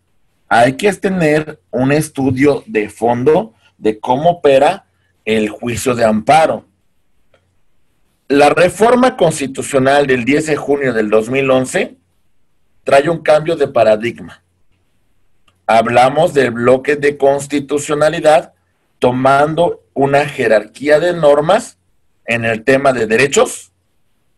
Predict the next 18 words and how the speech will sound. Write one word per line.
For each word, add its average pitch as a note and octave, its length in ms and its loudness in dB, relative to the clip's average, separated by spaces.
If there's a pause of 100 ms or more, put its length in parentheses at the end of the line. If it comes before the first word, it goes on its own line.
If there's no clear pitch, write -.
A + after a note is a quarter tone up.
(600)
humanos. G#2+ 640 -6 (1000)
¿Qué D3 160 2
significa D#3+ 580 0
esto, D#3+ 260 0
compañeros? A2 680 -6 (920)
Aquí A2 240 0
los D#3+ 160 2
tenemos. A#2+ 600 -4 (280)
Verifiquen D#3 540 0
ustedes, C#3+ 340 0
por B2 160 -12
favor. G2+ 380 -6 (1800)
Tenemos E3+ 640 0 (1160)
los C#3+ 400 2
derechos E3+ 580 0
humanos E3 640 -2 (640)
que B2+ 140 -2
tienen D#3+ 560 0